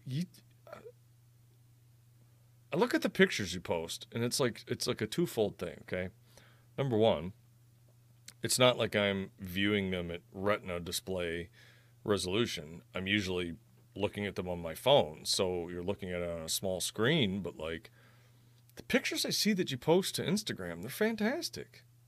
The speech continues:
They're great. And King Dinosaur, you post some good pictures, too.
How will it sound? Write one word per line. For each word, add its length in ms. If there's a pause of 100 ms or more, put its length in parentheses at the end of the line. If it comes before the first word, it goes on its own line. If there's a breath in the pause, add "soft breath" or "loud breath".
(720)
They're 100
great. 520 (1000)
And 120
King 180
Dinosaur, 400
you 100
post 280
some 100
good 220
pictures, 360
too. 300